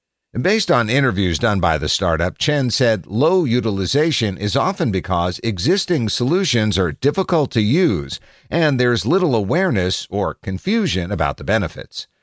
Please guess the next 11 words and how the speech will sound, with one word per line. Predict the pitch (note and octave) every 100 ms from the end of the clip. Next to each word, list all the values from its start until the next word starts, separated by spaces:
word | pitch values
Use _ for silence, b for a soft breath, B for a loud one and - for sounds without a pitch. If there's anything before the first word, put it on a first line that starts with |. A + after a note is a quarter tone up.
| _ _
For | C3+ B2
example, | F#2+ G#2+ F#2 G#2+ b b _
debit | E3 G3+ F#3 -
cards | A2 E2+ D2 D#2 -
linked | F#2+ A#2+ A2+ -
to | G2
pre-tax | - D#3+ C#3+ - A#2+ G#2+ -
benefits | G2 E2 D2+ A2 A2
are | F#2
often | G2 F#2+ A2
denied, | F#2 G#2+ C#3 D#3+ F#2 C2+